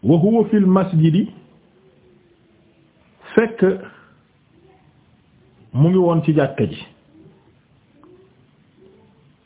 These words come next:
Léegi fa qaala, mu ne ma, "صل ركعتين."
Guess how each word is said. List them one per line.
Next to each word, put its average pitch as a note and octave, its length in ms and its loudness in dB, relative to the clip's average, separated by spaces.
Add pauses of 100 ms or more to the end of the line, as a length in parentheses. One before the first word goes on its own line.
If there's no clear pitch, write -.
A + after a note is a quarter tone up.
(840)
Léegi A3+ 680 2 (200)
fa A3+ 200 -2
qaala, G#3+ 280 0
mu G#3 120 0
ne G3 120 0
ma, G#2+ 140 -6 (760)
"صل G3 340 2
ركعتين." B2+ 800 -2